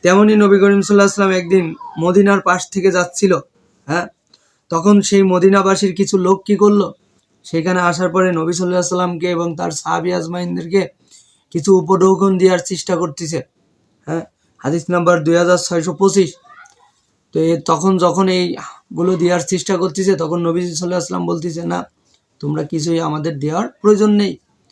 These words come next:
তখন নবী সাল-, করিম সাল্লাল্লাহু আলাইহি ওয়াসাল্লামকে একটি গাছের কাছে নিয়ে যায়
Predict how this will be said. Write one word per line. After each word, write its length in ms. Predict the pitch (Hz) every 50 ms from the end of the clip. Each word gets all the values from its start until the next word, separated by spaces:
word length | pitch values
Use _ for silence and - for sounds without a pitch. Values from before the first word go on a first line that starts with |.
| _ _ _ _ _ _
তখন 200 | 160 165 185 196
নবী 200 | 190 185 185 190
সাল-, 280 | 170 185 196 180 196 190
করিম 0 |
সাল্লাল্লাহু 240 | - 190 190 190 180
আলাইহি 180 | 175 190 190
ওয়াসাল্লামকে 420 | 190 185 - 190 190 190 185 170 185
একটি 200 | - 147 196 170
গাছের 360 | 156 156 156 - 202 185 175
কাছে 300 | - 180 175 - - 190
নিয়ে 200 | 190 190 190 185
যায় 200 | 185 180 147